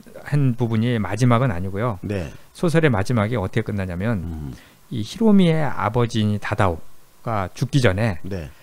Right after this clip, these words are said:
Speaker 1: 가가 형사에게 보내는 편지를 써놓은 것과
Speaker 2: 어,
Speaker 1: 있었어요.
Speaker 2: 그것까지
Speaker 1: 예,
Speaker 2: 있군요.
Speaker 1: 그게 이제
Speaker 2: 네.
Speaker 1: 마지막 부분인데
Speaker 2: 네.
Speaker 1: 그 편지 내용이 이제 뭐냐면은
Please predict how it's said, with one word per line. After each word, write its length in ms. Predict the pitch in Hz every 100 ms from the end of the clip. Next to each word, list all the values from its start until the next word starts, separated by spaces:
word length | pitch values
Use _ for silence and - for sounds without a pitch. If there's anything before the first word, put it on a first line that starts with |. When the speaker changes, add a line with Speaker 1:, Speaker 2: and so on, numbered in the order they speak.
| - -
Speaker 1:
가가 360 | - 107 127 123
형사에게 600 | 127 127 135 127 113 110
보내는 380 | 110 110 110
편지를 920 | 104 - 208 202 196 175 160 139 117 107
써놓은 680 | - 175 147 135 131 127 120
것과 300 | 104 110 107
Speaker 2:
어, 20 |
Speaker 1:
있었어요. 600 | 107 107 107 110 110 110 -
Speaker 2:
그것까지 760 | 98 92 113 110 110 98 95 107
Speaker 1:
예, 200 | 95 85
Speaker 2:
있군요. 220 | 71 65 -
Speaker 1:
그게 200 | 117 113
이제 120 | 104
Speaker 2:
네. 60 |
Speaker 1:
마지막 360 | 101 90 101 92
부분인데 540 | - 98 87 101 110 87
Speaker 2:
네. 140 | 80 62 - -
Speaker 1:
그 100 | 110
편지 400 | - 185 165 156
내용이 440 | 110 104 110 113
이제 140 | 101 101
뭐냐면은 680 | 95 95 92 85 90 147